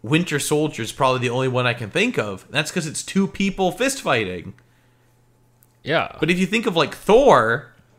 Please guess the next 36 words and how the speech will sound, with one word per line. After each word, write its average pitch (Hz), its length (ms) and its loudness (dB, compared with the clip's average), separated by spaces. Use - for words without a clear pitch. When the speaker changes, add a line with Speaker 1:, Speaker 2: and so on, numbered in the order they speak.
Speaker 1:
it's 151 160 -4
just 202 260 0
magic 170 600 4
Speaker 2:
Magic - 20 -
happens. 139 140 0
Speaker 1:
happen. 123 240 2
Like, 110 140 -6
you 165 60 0
don't 160 240 -2
buy 180 260 4
it. 104 320 -4
You're 139 160 -2
like, 139 220 -6
whatever. 156 420 2
It's 107 200 -8
just 120 220 -8
all 131 600 0
ba-ba, 160 340 4
ba-ba 131 600 0
happening, 117 440 -12
right? 156 340 -10
Speaker 2:
And 101 180 -12
Iron 101 300 -6
Man's 98 380 -8
just - 180 -8
straight 101 200 -6
up 92 120 -6
C 98 200 -8
G 92 180 -8
when 92 140 -6
Iron 92 240 -8
Man's 92 180 -8
on 98 80 -6
the 92 60 -8
screen. 92 540 -8
Speaker 1:
Yeah. 82 180 -12